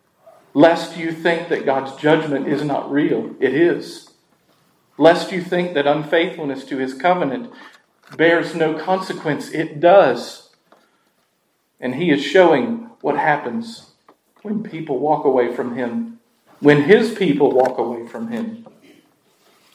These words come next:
We're seeing it. They lived in a time of economic prosperity. Chapter three, verse fifteen.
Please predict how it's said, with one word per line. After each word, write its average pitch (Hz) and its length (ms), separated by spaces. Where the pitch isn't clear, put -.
We're 131 180
seeing 120 460
it. - 160
They 165 160
lived 175 280
in 185 100
a 151 100
time 165 380
of 151 180
economic 180 600
prosperity. 156 880
Chapter 147 360
three, 151 240
verse 135 240
fifteen. 143 760